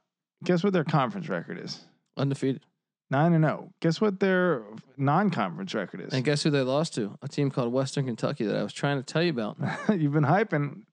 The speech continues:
Speaker 1: Bassy.
Speaker 2: I've been trying to tell you about those
Speaker 1: Young
Speaker 2: guys.
Speaker 1: Akeem.
Speaker 2: Yeah.
Speaker 1: Uh, that might be a little high praise, but he's, uh, six eleven Nigerian with serious skills. So we're gonna
Speaker 2: Hey,
Speaker 1: see.
Speaker 2: they,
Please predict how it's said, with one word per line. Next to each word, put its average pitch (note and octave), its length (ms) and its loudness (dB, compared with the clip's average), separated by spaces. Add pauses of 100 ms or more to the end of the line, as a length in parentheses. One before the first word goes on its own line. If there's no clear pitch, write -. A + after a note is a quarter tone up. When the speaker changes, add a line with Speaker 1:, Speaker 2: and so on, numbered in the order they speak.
(140)
Speaker 1:
Bassy. E3 440 2
Speaker 2:
I've D3 200 -2
been C#3+ 140 -4
trying F#3 400 2
to D#3+ 60 0
tell E3+ 220 0
you G#3 120 2
about B2+ 260 -2
those C3+ 160 4
Speaker 1:
Young F#3+ 260 4
Speaker 2:
guys. G3+ 160 4
Speaker 1:
Akeem. F#3 440 4
Speaker 2:
Yeah. D3 340 0 (460)
Speaker 1:
Uh, C3+ 380 4
that C#3 100 2
might C3 200 2
be B2+ 80 -2
a A#2+ 60 2
little A2+ 400 0
high A#2 280 0
praise, A2 360 0
but A2 320 -2 (160)
he's, C3 380 0
uh, B2+ 240 2
six D#3+ 240 0
eleven D3 260 4
Nigerian C#3 560 2
with B2 140 -2 (580)
serious D#3+ 440 2
skills. A2+ 420 -2
So B2 240 2
we're B2+ 160 0
gonna C#3 140 2
Speaker 2:
Hey, - 80 -2
Speaker 1:
see. D3+ 140 4
Speaker 2:
they, C3+ 160 0